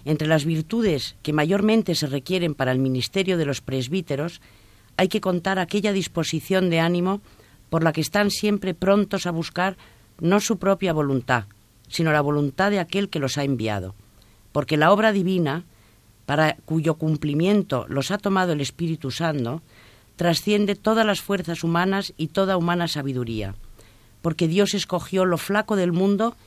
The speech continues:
para confundir lo fuerte". Aquí es uno Corintios uno veintisiete.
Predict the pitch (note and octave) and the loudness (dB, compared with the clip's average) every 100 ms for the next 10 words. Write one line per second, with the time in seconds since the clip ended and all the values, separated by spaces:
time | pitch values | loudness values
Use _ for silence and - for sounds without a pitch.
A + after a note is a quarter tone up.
0 | - - D#3 D3 D3 C3 D3+ D3 F3+ E3 | -12 -4 -2 0 -2 -2 -2 -2 -2 -2
1 | C#3+ - C3 A2+ - F#2+ - - _ - | -4 -2 -4 -4 -10 -14 -16 -20 _ -20
2 | - - - - B2 - D#3 D#3+ E3+ - | -20 -20 -20 -10 -8 -4 -2 -2 -4 -8
3 | - - D3 C#3+ - - D#3 D#3 D3 C#3+ | -20 -8 -6 -6 -6 -2 0 0 -2 -2
4 | D#3 D3+ D#3 D#3 - C#3+ B2 A#2 B2+ - | -4 -2 -4 -4 -4 -2 -2 -4 -4 -2
5 | E3 - A#2 | -4 -6 -14